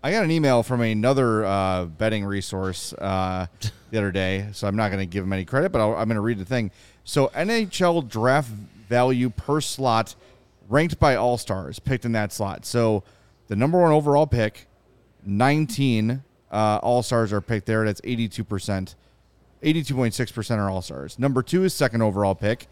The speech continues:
fourteen All-Stars, sixty point nine percent. Number three is the seventh overall pick, nine All-Star appearances, thirty-nine percent. Number four is third overall, and tied for fifth is fourth, fifth, and ninth. So it's not,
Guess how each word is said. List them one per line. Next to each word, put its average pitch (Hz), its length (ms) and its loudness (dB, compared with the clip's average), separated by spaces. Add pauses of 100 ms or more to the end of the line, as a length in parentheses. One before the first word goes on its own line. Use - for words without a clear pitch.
(420)
fourteen 127 400 2
All-Stars, 107 520 0
sixty 117 300 -4
point 98 220 -4
nine 110 140 0
percent. 113 420 -2 (640)
Number 190 200 -2
three 196 260 0
is 143 120 2
the 123 80 0
seventh 165 460 0
overall 165 380 2
pick, 151 460 -4 (500)
nine 147 320 2
All-Star 120 380 2
appearances, 104 500 -2
thirty-nine 127 460 0
percent. 127 320 -2
Number 101 180 -4
four 143 360 0
is 107 160 -2
third 175 240 0
overall, 156 560 2 (420)
and 98 140 -8
tied 120 180 4
for 117 80 -10
fifth 117 240 -2
is 101 140 -4
fourth, 113 260 -2
fifth, - 280 -4
and 101 140 0
ninth. 107 400 -4 (240)
So 151 180 2
it's 127 180 -2
not, 139 140 -2